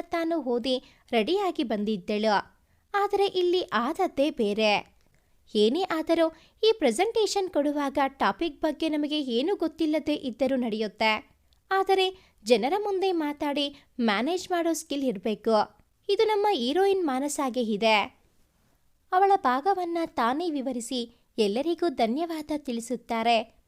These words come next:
ಮಾನಸ ಮಾನಸ್. ಮಾನಸ ಮಮತಾ ಎಲ್ಲಿರಬಹುದೆಂದು ಊಹಿಸಿ ವಾಶ್‌ರೂಮ್ ಕಡೆ ಬರ್ತಾಳೆ. ಅವಳಿಗೆ ಟೀ ಕಪ್ ಬದಲಾಗಿದೆ ಅಂತ ತಿಳಿಲಿಕ್ಕೆ ಮಮತಾಳ ಸ್ಥಿತಿಯೇ ಸಾಕಿತ್ತು.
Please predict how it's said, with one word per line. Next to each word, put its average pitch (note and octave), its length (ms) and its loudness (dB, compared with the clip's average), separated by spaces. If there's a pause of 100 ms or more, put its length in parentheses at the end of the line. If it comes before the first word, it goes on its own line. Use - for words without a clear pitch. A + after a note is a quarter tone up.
(120)
ಮಾನಸ F#4+ 500 -2
ಮಾನಸ್. G#3 720 -6 (840)
ಮಾನಸ F4+ 420 -2 (520)
ಮಮತಾ A3 360 2
ಎಲ್ಲಿರಬಹುದೆಂದು D#4 1080 0
ಊಹಿಸಿ A#3 640 -4 (300)
ವಾಶ್‌ರೂಮ್ A3 420 0
ಕಡೆ D#4 240 -4
ಬರ್ತಾಳೆ. G#3+ 720 -2 (540)
ಅವಳಿಗೆ G4+ 380 4
ಟೀ D#4 240 -4
ಕಪ್ G#4 300 -4
ಬದಲಾಗಿದೆ D#4 600 0
ಅಂತ C#4 340 -6
ತಿಳಿಲಿಕ್ಕೆ A#3+ 960 -4 (120)
ಮಮತಾಳ G#3+ 500 -2
ಸ್ಥಿತಿಯೇ D4+ 440 -4
ಸಾಕಿತ್ತು. A3 600 -4